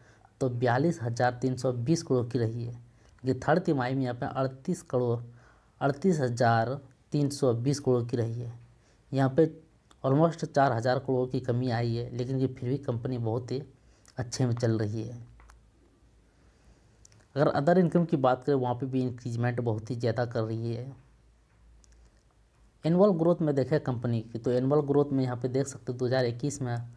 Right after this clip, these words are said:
अड़सठ हज़ार करोड़ की नेट सेल रही थी, लेकिन दो हज़ार बाईस में एक लाख दस हज़ार तीन सौ अठारह करोड़ की नेट सेल रही है। अगर ऑपरेटिंग प्रॉफिट की बात करें, दो हज़ार इक्कीस में चौदह करोड़ की रही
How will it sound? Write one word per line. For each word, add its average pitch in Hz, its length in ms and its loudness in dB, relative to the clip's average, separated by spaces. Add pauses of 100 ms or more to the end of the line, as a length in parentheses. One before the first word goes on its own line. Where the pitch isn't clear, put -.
(320)
अड़सठ 135 420 2
हज़ार 123 220 4
करोड़ 123 260 0
की 127 100 -2
नेट 113 220 -2
सेल 117 260 -4
रही 110 180 -4
थी, 117 160 -14 (680)
लेकिन 123 140 0
दो 127 100 2
हज़ार 120 180 4
बाईस 131 360 2
में 139 80 -4
एक 135 240 -2
लाख 117 220 0
दस 117 360 -2
हज़ार 117 200 0
तीन 120 260 -6
सौ 120 140 -6
अठारह 120 320 -2
करोड़ 120 240 -4
की 117 140 -8
नेट 113 200 -6
सेल 113 220 -4
रही 113 300 -4
है। 120 120 -10 (960)
अगर 139 120 4
ऑपरेटिंग 139 460 2
प्रॉफिट 156 440 2
की - 120 -2
बात 127 280 4
करें, 131 200 -2
दो 135 120 0
हज़ार 127 180 2
इक्कीस 123 400 -4
में 123 180 -6
चौदह 120 280 0
करोड़ 127 280 -2
की 127 120 0
रही 113 320 -4